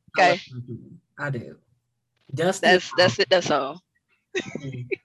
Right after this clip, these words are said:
Speaker 2: <laughs> That's it. That's all. So,
Speaker 1: Right.
Speaker 2: but why can't man accept rejection in your opinion? Like, I, I think they can't, re-, well, I think they can't accept it because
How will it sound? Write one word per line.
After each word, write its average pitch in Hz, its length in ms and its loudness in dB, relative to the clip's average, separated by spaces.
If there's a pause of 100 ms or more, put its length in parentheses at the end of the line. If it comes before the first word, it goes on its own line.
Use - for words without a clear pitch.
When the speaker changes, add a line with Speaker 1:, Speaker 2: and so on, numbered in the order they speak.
(200)
Speaker 2:
<laughs> - 360 -4
That's - 260 2
it. - 180 0
That's 247 200 0
all. - 340 4
So, 180 400 -4 (460)
Speaker 1:
Right. 185 380 4 (280)
Speaker 2:
but - 80 -20 (120)
why 247 520 6
can't 247 400 0
man 180 400 -4
accept - 460 -2 (140)
rejection 160 580 0
in 156 200 -4
your 175 180 2
opinion? 170 500 -2 (340)
Like, 151 220 6
I, 151 280 6
I 294 120 6
think 247 220 -4
they 220 100 6
can't, - 240 -2
re-, 185 80 -6 (340)
well, - 160 0
I - 80 4
think 220 200 -2
they 185 100 6
can't 170 260 2 (680)
accept 175 420 2
it 165 120 4
because 165 640 2